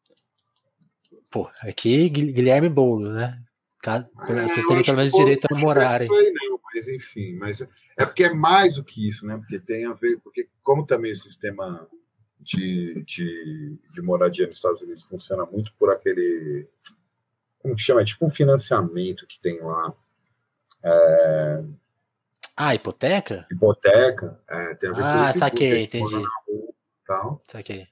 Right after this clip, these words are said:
Speaker 2: E, e essa coisa simples, né, cara? Investir em cuidado e não na polícia, e não em
Speaker 1: É.
Speaker 2: policiais. Então, porque é muito, porque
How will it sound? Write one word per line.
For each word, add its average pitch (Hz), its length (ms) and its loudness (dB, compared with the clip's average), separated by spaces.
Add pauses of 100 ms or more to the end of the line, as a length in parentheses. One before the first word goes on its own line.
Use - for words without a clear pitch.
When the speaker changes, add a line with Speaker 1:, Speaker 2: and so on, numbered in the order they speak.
(160)
Speaker 2:
E, 151 500 6
e 156 80 6
essa 180 280 4
coisa 208 260 4
simples, 240 460 -12
né, 143 120 -6
cara? 104 220 -6
Investir 110 400 -6
em - 20 -6
cuidado 143 480 -2
e 170 60 -2
não 170 140 -4
na 185 100 -6
polícia, 190 540 -14
e 104 60 -10
não 104 120 -4
em 110 60 -4
Speaker 1:
É. - 20 -12
Speaker 2:
policiais. 139 640 -6 (680)
Então, 101 460 2 (120)
porque 107 200 -4
é 117 80 2
muito, 165 320 0 (240)
porque 165 260 4